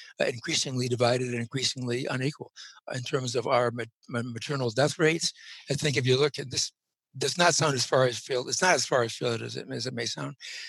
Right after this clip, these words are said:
The maternity, um, uh, birth rate, uh, death rate in the United States, I think, is either first or second. If you only look at the, um, maternal death rate, the survival rate of, of babies, of Black and Puerto Rican folks, we're thirteenth or fourteenth.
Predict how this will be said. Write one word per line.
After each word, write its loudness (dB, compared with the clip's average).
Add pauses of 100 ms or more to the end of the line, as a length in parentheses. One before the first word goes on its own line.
(120)
The 4
maternity, 4 (220)
um, 0
uh, 2 (280)
birth 8
rate, 0 (380)
uh, 0
death 6
rate 2
in -2
the -4
United 2
States, 0
I -4
think, -10
is -4
either -2
first -4
or -6
second. -2 (600)
If 6
you -2
only 4
look 6
at 4
the, -2 (100)
um, 0 (120)
maternal -4 (340)
death 6
rate, -2 (220)
the -4
survival 4
rate 4
of, -4
of -4
babies, 0 (400)
of 0
Black 6
and -8
Puerto 2
Rican -4
folks, -4 (200)
we're 0
thirteenth 0
or -10
fourteenth. -6